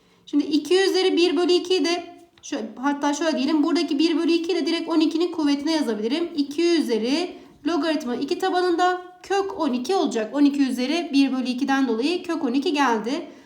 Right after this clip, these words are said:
Bunlar eşit olduğu için direkt cevabımız kök on iki. Şimdi biz kök dokuzun sonuçta üç olduğunu biliyoruz. Kök dokuz üç ise kök on iki de sonuçta ondan daha büyük. Ve bu ifade de o yüzden üçten daha büyük gelmiş oldu.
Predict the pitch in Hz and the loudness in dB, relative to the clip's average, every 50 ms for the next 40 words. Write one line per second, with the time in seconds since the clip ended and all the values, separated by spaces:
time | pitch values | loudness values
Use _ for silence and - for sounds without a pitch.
0 | - _ - 339 320 349 349 359 349 349 - 349 302 269 233 233 240 247 - 370 | -20 _ -4 0 2 2 2 2 0 -2 -2 -2 -2 -2 -2 -2 -4 -4 0 0
1 | 349 311 320 277 269 277 - 302 294 277 262 240 220 - 202 233 285 349 392 392 | 0 0 0 -2 -2 -2 -4 -2 -2 0 2 0 0 0 -2 -2 0 0 0 -2
2 | - - - - 311 311 330 320 - - - 269 233 196 - - 214 214 - - | -4 -8 -8 -6 -4 -2 -2 -4 -6 -6 -6 -4 -4 -4 -6 -8 -12 -14 -14 -18
3 | - - _ _ _ _ _ - - 294 285 302 294 - - - - - - 311 | -20 -20 _ _ _ _ _ -6 -2 0 0 0 0 -4 -6 -14 -16 -4 0 2
4 | 359 370 370 - - - - - 359 381 381 - - 359 349 - 349 339 349 370 | 2 2 0 -4 -10 -12 -4 -2 -2 -2 -2 0 0 0 0 0 0 0 0 0
5 | 359 - 349 320 330 320 - - 381 349 339 339 359 359 - 370 349 339 320 262 | 0 0 0 0 0 0 0 -2 -4 -4 -2 -2 -2 -2 0 0 0 0 0 0
6 | 294 339 320 277 233 247 247 254 269 330 339 - - - - - - _ _ - | 0 0 2 2 0 0 -2 -2 -2 -2 -4 -4 -8 -18 -20 -20 -20 _ _ -4
7 | 320 339 339 339 - 339 311 - 349 320 320 359 359 - - - - 349 359 - | -2 -2 -2 0 -2 -2 0 0 -2 -2 0 -2 -2 -2 -4 -6 -4 -4 -4 -4
8 | - 339 330 339 320 269 254 262 254 233 254 262 277 262 254 - - 370 359 381 | -4 -6 -4 -2 0 0 0 0 0 -4 -2 -2 0 -2 -2 -2 -2 0 0 0
9 | 370 - 302 285 254 285 339 359 320 320 302 277 226 208 220 277 349 - - - | 0 0 0 2 2 2 2 2 2 4 4 4 2 2 -2 -2 -2 -4 -6 -10
10 | - - - - 311 320 320 339 320 - - 269 247 240 226 233 247 262 254 226 | -16 -20 -10 -6 -4 0 2 2 2 2 2 2 2 2 0 -2 -4 -4 -4 -4
11 | - 311 339 339 320 294 277 - - - 269 294 359 359 320 311 294 277 240 190 | -4 -4 -4 -2 -2 -2 -2 -2 -2 -2 -2 0 0 0 0 2 4 4 2 2
12 | 214 262 349 381 381 370 320 311 302 302 285 277 - - 220 202 196 196 233 285 | 0 -2 -2 -2 -2 0 2 2 4 6 6 4 4 2 -4 -4 -4 -4 -4 -4
13 | 359 403 381 - | -6 -6 -8 -12